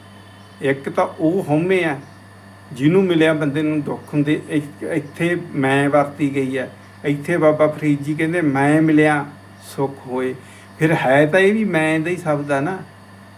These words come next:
ਮੈਂ ਹੀ ਤਾਂ ਹੈ ਨਾ ਹਉਮੈ। ਪਰ ਇੱਥੇ ਬਾਬਾ ਫਰੀਦ ਜੀ ਕਹਿੰਦੇ, "ਮੈਂ ਮਿਲਿਆ ਸੁੱਖ ਹੋਏ।"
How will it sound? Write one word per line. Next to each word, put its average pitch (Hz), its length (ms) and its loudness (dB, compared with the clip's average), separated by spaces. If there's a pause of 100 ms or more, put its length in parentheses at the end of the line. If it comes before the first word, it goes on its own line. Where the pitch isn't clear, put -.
(160)
ਮੈਂ 139 280 4
ਹੀ 160 120 6
ਤਾਂ 185 160 4
ਹੈ 147 220 2
ਨਾ 185 160 -2
ਹਉਮੈ। 170 380 -2 (720)
ਪਰ 156 260 4
ਇੱਥੇ 185 300 0
ਬਾਬਾ 156 400 2
ਫਰੀਦ 170 340 -4
ਜੀ 190 100 -8
ਕਹਿੰਦੇ, 214 240 -2
"ਮੈਂ 160 420 4
ਮਿਲਿਆ 175 340 2
ਸੁੱਖ 160 300 -4 (100)
ਹੋਏ।" 156 260 -2